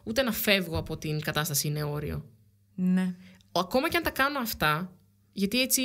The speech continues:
Speaker 1: είναι μαθημένο σε μένα, μπορώ να επανέλθω και να διευκρινίσω.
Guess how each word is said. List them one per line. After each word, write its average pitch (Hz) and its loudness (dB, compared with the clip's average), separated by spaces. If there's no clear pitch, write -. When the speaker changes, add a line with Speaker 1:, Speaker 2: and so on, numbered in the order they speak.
Speaker 1:
είναι 240 0
μαθημένο 208 0
σε 208 0
μένα, 156 -2
μπορώ 262 -2
να 247 0
επανέλθω 240 -2
και 220 -2
να 214 6
διευκρινίσω. 220 2